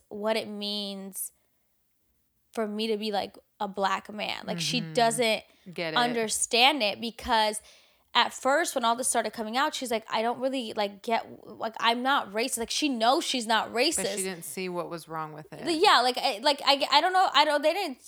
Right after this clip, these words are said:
Speaker 1: talk too much about that. I think she knew that it was wrong in a way, but she was like, "But why are people saying that I'm racist?" You know what I mean? Like, I think there was a part that
Speaker 2: Mm-hmm.
Speaker 1: wasn't there, like, connecting for her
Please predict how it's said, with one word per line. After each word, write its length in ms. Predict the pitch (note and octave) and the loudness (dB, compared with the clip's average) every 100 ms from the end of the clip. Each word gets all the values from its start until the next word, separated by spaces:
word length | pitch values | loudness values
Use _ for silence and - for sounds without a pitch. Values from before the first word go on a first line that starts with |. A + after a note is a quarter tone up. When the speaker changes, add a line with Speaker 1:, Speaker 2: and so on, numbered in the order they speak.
| - | -4
Speaker 1:
talk 320 | C#4 C4+ - | 4 4 4
too 140 | D#4 | -4
much 160 | B3+ A#3+ | -4 -2
about 260 | G#3+ G#3+ D#4 | 2 2 4
that. 120 | C#4 | 2
I 60 | A#3+ | 2
think 160 | D#4 | 0
she 160 | - D#4 | 0 -2
knew 200 | A#3+ B3 | -2 2
that 140 | C4 | 2
it 80 | A3+ | 2
was 160 | A3+ A3 | -2 -6
wrong 680 | F#3 A3 A3+ B3+ D4 D#4 | -2 4 6 6 6 2
in 160 | B3+ B3+ | 0 0
a 80 | A3 | -2
way, 340 | G#3 A3+ C4+ | 2 4 4
but 220 | E4 C#4 | 2 0
she 100 | - | 0
was 160 | D4 C4+ | -4 0
like, 220 | B3+ A3 | -2 0
"But 160 | A#3+ A3+ | -4 2
why 240 | A#3 B3 | 2 4
are 80 | B3+ | 0
people 320 | C#4 A#3 B3 | -4 -4 -4
saying 420 | A#3 - B3 A#3+ | -6 -4 -2 0
that 140 | A#3 G#3+ | -2 -2
I'm 180 | G#3 G#3 | -2 -2
racist?" 420 | G#3 A#3+ A#3 - | -2 0 -2 -4
You 100 | C#4 | 0
know 80 | D#4 | 2
what 100 | C#4+ | 2
I 60 | |
mean? 140 | B3 B3+ | 0 0
Like, 100 | A#3+ | 2
I 60 | A#3+ | 0
think 180 | D4 | 0
there 60 | D4 | -2
was 80 | C4+ | -2
a 60 | B3+ | -2
part 260 | G3 A#3 | 2 2
that 120 | F3+ | 2
Speaker 2:
Mm-hmm. 80 | A#3 | -2
Speaker 1:
wasn't 260 | A#3 A3+ G#3 | -2 -6 -4
there, 160 | G#3+ | -2
like, 100 | G#3+ G#3 | -2 -4
connecting 460 | A3 A3+ - B3 | -2 -2 -2 -12
for 220 | A3+ A3 | -4 -4
her 160 | G#3 G#3 | -2 -6